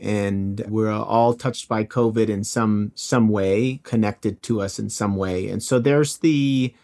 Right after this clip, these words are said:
there's that element of not necessarily having time to, to mourn or to lament in ways that we could or should. I, I think for me, there are lots of things, like,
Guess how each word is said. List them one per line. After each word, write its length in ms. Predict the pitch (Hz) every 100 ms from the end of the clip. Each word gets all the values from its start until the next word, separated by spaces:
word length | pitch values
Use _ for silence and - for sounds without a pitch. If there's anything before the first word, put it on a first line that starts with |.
| _ -
there's 240 | 135 131
that 200 | 156 160
element 360 | 143 135 123 117
of 60 |
not 180 | 117 123
necessarily 380 | 127 - 127 113
having 320 | 110 113 107
time 540 | 95 - 107 107 107 101
to, 240 | - 95 - -
to 140 | 113
mourn 420 | 101 104 107 113
or 80 | 113
to 160 | 104 104
lament 460 | 101 104 107 110
in 200 | - 104
ways 280 | 101 98 92
that 160 | 101 95
we 100 | 104
could 340 | - 110 107
or 100 | 98
should. 500 | - - 113 135 - _ _ _ -
I, 140 | 139 196
I 60 |
think 200 | 220 330
for 180 | - 165
me, 680 | 147 165 156 123 113 110 113
there 180 | 143 151
are 480 | 147 143 139 135 123 _ _ -
lots 240 | 165 170
of 100 | 110
things, 460 | - 123 113 110 120
like, 380 | 117 113 110